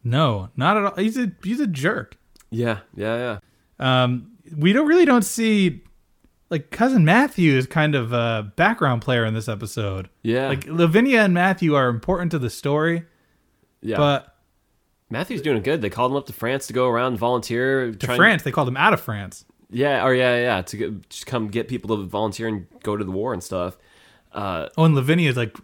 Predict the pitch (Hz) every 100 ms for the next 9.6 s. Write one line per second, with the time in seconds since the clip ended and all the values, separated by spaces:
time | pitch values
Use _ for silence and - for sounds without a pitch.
0 | 135 143 135 110 113 131 127 110 120 110
1 | 107 113 117 120 120 113 107 107 98 -
2 | _ _ _ 147 123 107 139 139 - 95
3 | 95 113 123 - 226 120 - _ 185 165
4 | 104 98 - _ - - - 175 170 165
5 | 139 - _ _ _ _ _ _ _ _
6 | _ _ - - - - _ 156 151 143
7 | 165 170 214 190 156 156 143 131 131 113
8 | 123 120 113 104 - - 151 135 113 101
9 | 95 120 120 98 87